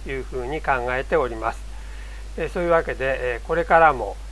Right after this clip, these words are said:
新型コロナウイルスの流行拡大によっては、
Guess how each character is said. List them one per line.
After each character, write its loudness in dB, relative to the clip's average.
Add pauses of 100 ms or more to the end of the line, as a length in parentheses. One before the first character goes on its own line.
(380)
新 -2
型 2
コ 0
ロ 4
ナ 2
ウ 0
イ 0
ル -2
ス -8
の -2
流 -6
行 -2
拡 -2
大 6
に 0
よ 2
っ -8
て -2
は、 6